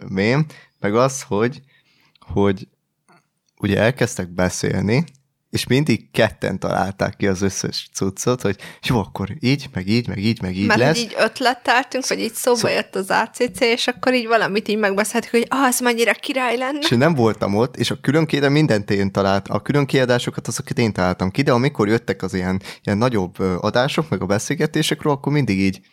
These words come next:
Speaker 1: jöttek, jó, a, a Csun majd leokézza, és így utána így jött, és így Csun, így lenne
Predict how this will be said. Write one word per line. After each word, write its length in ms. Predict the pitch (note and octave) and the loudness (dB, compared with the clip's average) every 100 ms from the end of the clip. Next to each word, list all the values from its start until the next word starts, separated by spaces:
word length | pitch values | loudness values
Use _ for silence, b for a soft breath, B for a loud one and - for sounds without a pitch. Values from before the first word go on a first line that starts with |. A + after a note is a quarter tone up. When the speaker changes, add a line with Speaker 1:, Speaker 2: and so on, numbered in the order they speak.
| b _ - | b _ -2
Speaker 1:
jöttek, 420 | A#2+ - D#3 - B B | 0 2 0 -2 B B
jó, 240 | D#3+ B2 | 2 2
a, 340 | A2+ C3+ C#3 C3+ b b b b _ _ _ _ | 4 4 4 -2 b b b b _ _ _ _
a 140 | - | -2
Csun 200 | - F#3 | 2 4
majd 160 | D#3+ A#2 | 4 6
leokézza, 640 | A2 G#2 - G2+ G2 A#2+ | 6 4 2 0 4 4
és 140 | C3+ - | 4 4
így 120 | F3+ | 4
utána 340 | F3+ D#3 C3+ | 4 2 2
így 100 | B2 | 4
jött, 220 | D3 F3 | 4 4
és 140 | E3+ - | 2 0
így 140 | D3 | -2
Csun, 380 | - G3 D#3+ C#3+ | 2 2 4 0
így 200 | F3+ C#3+ | 2 4
lenne 460 | C#3 C#3+ C#3+ C#3 | 4 4 4 2